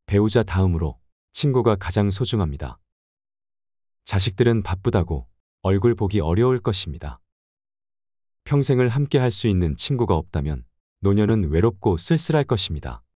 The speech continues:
사람을 잘 선택하세요. 섣불리 사람을 판단하지 말고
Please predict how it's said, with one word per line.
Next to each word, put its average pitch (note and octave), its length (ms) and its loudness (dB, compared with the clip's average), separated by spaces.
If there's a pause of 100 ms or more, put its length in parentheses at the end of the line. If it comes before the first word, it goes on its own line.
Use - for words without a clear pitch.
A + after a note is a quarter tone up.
(1080)
사람을 A#2+ 440 2
잘 F#2 240 0
선택하세요. F#2 760 -4 (1300)
섣불리 B2+ 460 2
사람을 A2+ 400 2
판단하지 A2+ 540 0
말고 C#2+ 440 -4